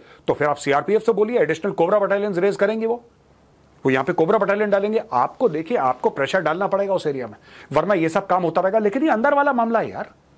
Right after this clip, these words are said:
वही सर्प विनाश हो जाएगा, सर्प विनाश, ऑपरेशन सर्प विनाश, फलाना ढिमका।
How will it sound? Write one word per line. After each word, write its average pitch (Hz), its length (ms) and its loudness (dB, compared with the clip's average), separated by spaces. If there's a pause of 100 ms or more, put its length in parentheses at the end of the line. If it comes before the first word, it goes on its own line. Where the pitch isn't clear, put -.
(240)
वही 131 140 2
सर्प 170 280 -2
विनाश 180 300 -2
हो 160 60 2
जाएगा, 175 300 2
सर्प 156 260 -4
विनाश, 165 300 0
ऑपरेशन 156 400 0
सर्प 147 240 -4
विनाश, 147 260 -2
फलाना 147 320 0
ढिमका। 117 280 -2